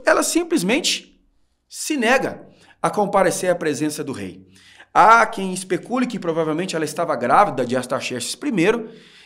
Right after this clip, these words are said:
e por essa razão ela não queria mostrar-se naquela condição física que ela estava. Enfim, há muitas especulações em torno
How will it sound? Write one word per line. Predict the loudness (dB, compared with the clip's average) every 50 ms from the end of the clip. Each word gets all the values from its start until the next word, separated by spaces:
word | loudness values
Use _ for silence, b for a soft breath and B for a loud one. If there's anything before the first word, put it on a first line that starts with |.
| B -8
e | -8
por | 0 2 4 4
essa | 4 2 0 -2
razão | -2 -2 -2 0 0 0 0
ela | 0 0 -2
não | -2 -4
queria | -6 -8 -4 -4 -2 -2
mostrar-se | -2 -2 -4 -6 -6 -4 -2 -2 -2 -2 -4 -8 -10 -10 -12 B B B B B B -20 -18 -18 -20 _ _ _ _ _ _ _ _ _ _
naquela | -2 0 0 2 4 4 6 6 4
condição | 4 2 2 2 2 0 -4 -4 -4
física | -6 -6 -6 -6 -4 -4 -4 -6 -6
que | -4 -4
ela | -4 -4
estava. | -6 -6 -8 -8 -8 -8 -10 -14 b b b b b b b b b -2
Enfim, | 0 0 0 0 0 0 2
há | 2
muitas | 2 2 2 0 0 -2 -6 -6
especulações | -6 -2 0 0 0 0 0 0 0 0 0 0 0 0 0 0 0 -2
em | -4 -4 -6
torno | -8 -2 0 2 4 4 4 2 0 -4 -8 -10 -14 -18